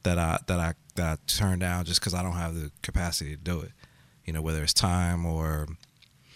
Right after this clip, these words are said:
you know, one dude wanted the mixing or else he wouldn't do it. I'm like, "I'm not doing that. I'm not spending three weeks on your project 'cause that's,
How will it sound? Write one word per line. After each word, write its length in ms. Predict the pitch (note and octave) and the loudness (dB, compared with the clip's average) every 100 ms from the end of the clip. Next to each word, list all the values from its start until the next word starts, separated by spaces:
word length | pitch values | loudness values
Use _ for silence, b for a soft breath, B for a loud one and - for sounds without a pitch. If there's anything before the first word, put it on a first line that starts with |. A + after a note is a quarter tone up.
| b b b b | b b b b
you 100 | - | 0
know, 120 | G2+ F2 | 2 4
one 240 | F#2+ G2 | 4 4
dude 280 | F2+ F2+ E2 | 4 2 2
wanted 440 | E2+ E2+ D#2+ - - | 0 2 0 -2 -6
the 80 | - | -6
mixing 640 | E2 D#2+ - D#2+ D#2 D2 D#2 - _ - - | -2 0 0 -2 -6 -8 -12 -20 _ -20 -10
or 120 | - D#2 | -6 -2
else 140 | D#2 | -2
he 60 | E2 | -4
wouldn't 260 | D#2 D#2 | -6 -6
do 100 | D2 | -4
it. 160 | D#2+ - G2 | -4 -4 -6
I'm 120 | E2+ | -6
like, 220 | D2+ - | -6 -6
"I'm 180 | D#2 D#2+ | -6 -4
not 200 | D#2 D#2 | -6 -6
doing 220 | F#2+ E2+ | -6 -6
that. 120 | - - - | -10 -14 -8
I'm 40 | |
not 120 | F2 | -2
spending 340 | - - F#2+ F#2 | 0 2 2 0
three 220 | F#2 F2+ | 0 -2
weeks 400 | F#2 F#2 - - | -2 -4 -4 -4
on 180 | - F2 | -2 -4
your 240 | F2 E2+ E2+ b b b b b b | -2 -4 -8 b b b b b b
project 400 | A2+ F#2+ D2+ - | 0 0 -2 -6
'cause 160 | F2 - | -4 0
that's, 280 | E2 - | 0 -2